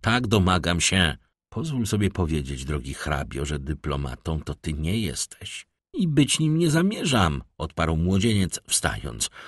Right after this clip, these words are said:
"Żądam odwołania wiadomości, którą podaliście wczoraj, i dopnę swego. Jesteś na tyle moim przyjacielem". Tu Albert jął cedzić słowa, widząc, że Bichamp zaczyna popatrywać na nie z góry i wzgardliwie.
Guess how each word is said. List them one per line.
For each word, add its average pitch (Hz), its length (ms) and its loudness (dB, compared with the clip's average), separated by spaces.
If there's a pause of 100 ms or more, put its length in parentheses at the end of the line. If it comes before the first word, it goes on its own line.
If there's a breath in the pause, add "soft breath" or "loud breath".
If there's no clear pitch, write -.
(160 loud breath)
"Żądam 165 400 6
odwołania 131 460 6
wiadomości, 113 560 4
którą 127 300 0
podaliście 95 500 2
wczoraj, 80 460 0
i 143 60 2
dopnę 151 360 0
swego. - 420 -4 (420 soft breath)
Jesteś 117 380 2
na 101 140 4
tyle 247 320 0
moim 90 280 4
przyjacielem". 69 680 -4 (280 loud breath)
Tu 196 300 -2
Albert 82 480 -2
jął 82 180 0
cedzić 76 360 -4
słowa, 71 400 0
widząc, 78 360 0
że 78 160 0
Bichamp 110 400 -4 (280 loud breath)
zaczyna 98 580 4
popatrywać 95 720 0
na 82 100 2
nie 78 140 0
z 69 80 -2
góry 110 300 0
i 92 100 0
wzgardliwie. 76 800 -2